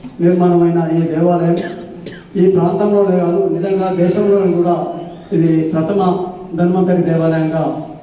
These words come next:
పేర్కొనబడుతుంది. భక్తుల పాలిట కొంగు బంగారంగా విలసిల్లుతున్న ఈ ధన్వంతరి దేవాలయం ఊరుకు నైరుతి దిశగా ఈశాన్యమున చింతకుంట తటాకం ఉండడం ఒక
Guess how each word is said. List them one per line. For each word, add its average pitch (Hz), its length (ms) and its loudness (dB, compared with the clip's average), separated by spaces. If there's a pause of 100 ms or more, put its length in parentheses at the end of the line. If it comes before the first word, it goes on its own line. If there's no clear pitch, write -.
పేర్కొనబడుతుంది. 156 1040 -2 (680)
భక్తుల 208 400 0 (120)
పాలిట 175 300 2 (320)
కొంగు 196 240 0
బంగారంగా 175 680 2
విలసిల్లుతున్న 160 580 0 (220)
ఈ 151 80 0
ధన్వంతరి 156 480 0
దేవాలయం 156 460 0 (800)
ఊరుకు - 680 2 (340)
నైరుతి 190 760 2 (240)
దిశగా 175 680 -2 (680)
ఈశాన్యమున 180 680 2 (1040)
చింతకుంట 190 380 0
తటాకం 170 720 0 (140)
ఉండడం 165 420 0 (300)
ఒక 165 160 -4